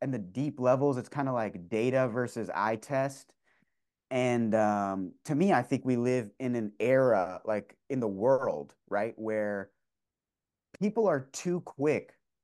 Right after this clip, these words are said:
sometimes to just take data or test results and then bring on some expert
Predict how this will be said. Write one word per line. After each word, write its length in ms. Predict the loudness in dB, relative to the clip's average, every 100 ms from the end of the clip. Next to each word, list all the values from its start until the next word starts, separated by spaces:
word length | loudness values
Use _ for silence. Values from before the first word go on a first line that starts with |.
| _
sometimes 640 | -6 -4 -4 -4 -4 -4 -8
to 140 | -8 -6
just 460 | 0 0 0 -8
take 480 | -4 0 0 0 -16 _ _ _ _ _ _ _ _ -6
data 480 | 0 4 6 4 2
or 160 | -2 -2
test 400 | -2 -2 -2 -4
results 580 | -4 -2 -2 -4 -10 -10
and 200 | -6 -2
then 440 | -2 -2 -2 -6
bring 240 | -2 0 2
on 180 | 2 0
some 300 | -2 -4 -2
expert 640 | -2 -2 -4 -14 -8 -8 -8